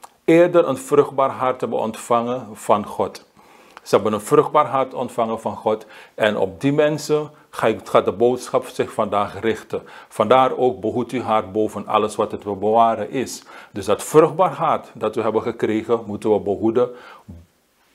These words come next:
moeten we behoeden boven alles wat er te bewaren is. Want van daaruit komen de oorsprongen des levens, zegt Spreuken vier, vers drieëntwintig. Alvorens ik dat verder, verder ga, wil ik u even hieraan herinneren.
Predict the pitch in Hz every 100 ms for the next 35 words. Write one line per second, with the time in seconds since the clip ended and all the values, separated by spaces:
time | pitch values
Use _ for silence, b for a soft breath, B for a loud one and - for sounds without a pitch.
0 | - 113 123 113 113 98 117 131 110 113
1 | 104 - - 113 120 117 110 - 104 101
2 | - 95 98 101 101 - 101 - - 92
3 | 101 95 113 123 127 131 - - 101 98
4 | 120 104 101 - 107 101 101 98 B B
5 | 113 107 117 117 113 104 98 - 98 -
6 | - 104 95 - 110 98 - 95 87 127
7 | 127 110 107 92 87 - _ _ _ _
8 | _ _ _ _ _ _ B B B 120
9 | 131 202 202 190 160 147 160 151 151 143
10 | - - 160 170 156 120 117 - B B
11 | B 120 135 139 143 135 131 135 - -
12 | - 165 165 170 147 143 127 117 113 110
13 | 107 110 107 90